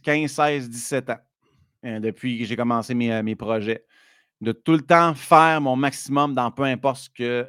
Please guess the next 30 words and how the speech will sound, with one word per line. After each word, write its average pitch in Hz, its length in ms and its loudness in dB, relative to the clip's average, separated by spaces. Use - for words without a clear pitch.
euh, 104 200 -4
j'entreprenais. 110 720 -8
Tu - 300 -20
sais, 135 60 -6
la 135 160 4
règle 151 340 2
du 107 100 -16
quatre-vingts 147 480 0
pour 135 200 -8
cent 147 160 -6
est 131 240 -8
excellente. 123 560 -4
Euh, 101 360 -4
de 101 120 -6
faire 123 300 0
tout 165 120 2
le 156 80 4
temps 165 300 0
tout 175 240 -2
à 135 100 -4
ton 123 200 0
max. 131 640 0
Peu 165 120 -2
importe 180 260 2
la 151 120 0
situation, 180 1000 0
ça - 280 -4
sera 147 360 2
ton 143 240 2
max - 580 -2